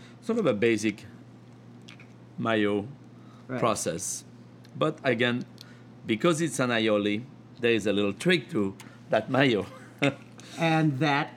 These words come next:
Speaker 2: is?
Speaker 1: And that is that I'm putting garlic. So here inside, after my poached eggs and my two egg yolks, I'm adding three clove of garlic who has been split in case you have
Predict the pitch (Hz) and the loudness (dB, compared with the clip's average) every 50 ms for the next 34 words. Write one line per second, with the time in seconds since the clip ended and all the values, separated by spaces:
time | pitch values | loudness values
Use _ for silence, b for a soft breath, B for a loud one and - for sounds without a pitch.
0 | - - 131 123 120 117 120 123 147 180 226 254 269 - - - - - - 120 | -2 -2 0 0 0 0 -2 0 0 0 0 -2 -2 -4 -8 -10 -8 -4 -4 -2
1 | 110 101 110 120 127 - - - - 110 107 107 117 117 - 117 110 104 101 107 | 0 2 2 2 0 -2 -6 -4 0 2 2 2 2 0 -4 -4 -4 -2 -4 -4
2 | 101 - 117 123 139 151 139 127 156 175 180 165 123 90 80 - - - - - | -4 -2 0 0 0 0 2 2 2 2 2 2 0 0 -4 -8 -16 -20 -20 -20
3 | - - - - - - - B B B B B B B - - - 135 127 127 | -20 -20 -20 -20 -20 -20 -20 B B B B B B B -10 0 4 6 6 6
4 | 120 117 110 110 104 101 131 151 160 147 113 110 113 123 - - - 131 123 113 | 6 6 4 2 0 0 0 2 2 2 2 0 -2 -4 -6 -4 -4 -4 -2 -2
5 | 104 - 92 85 90 113 131 - - - 123 110 - - 117 104 101 95 92 - | -4 -4 -2 0 0 -2 -2 -4 -4 -6 -6 -4 -4 -2 0 0 0 0 -2 -4
6 | - 139 131 127 - - - 120 113 113 113 110 104 - - - 110 98 95 92 | -2 0 0 0 0 0 0 0 2 2 0 -2 -4 -8 -8 -6 -4 -4 -2 -2
7 | 95 90 - - - 139 135 - 117 113 104 90 92 98 92 92 117 117 - - | -2 -4 -4 -4 -2 -2 0 2 2 2 2 2 0 0 0 0 -2 -4 -8 -14
8 | B B B B B B B B 131 127 127 127 123 120 120 120 120 123 123 117 | B B B B B B B B -4 0 2 2 2 2 2 0 -2 -2 -4 -6
9 | B B B B B B B - - - - 160 170 180 185 190 - - - - | B B B B B B B -6 -6 -4 0 2 2 2 2 0 -2 -6 -10 -4
10 | - 151 151 147 151 151 143 131 - - 131 131 120 110 131 127 120 110 104 101 | 2 4 6 6 6 4 2 -2 -4 -2 0 0 2 2 2 2 2 2 0 0
11 | 98 - - - - B B B B B B B - - - 131 131 131 127 135 | -2 -4 -6 -12 -18 B B B B B B B -20 -4 0 2 4 4 4 2
12 | - 131 117 104 107 113 110 101 - - - 104 98 110 135 - - - - - | 2 -2 -2 -2 -2 -2 -2 -2 -4 -4 0 2 2 2 2 0 -6 -16 -20 -20
13 | - - - - 113 107 - - 117 110 107 104 - 110 107 104 104 104 95 110 | -20 -10 -6 -4 -4 -2 0 2 2 2 2 0 0 0 2 2 0 0 -2 -6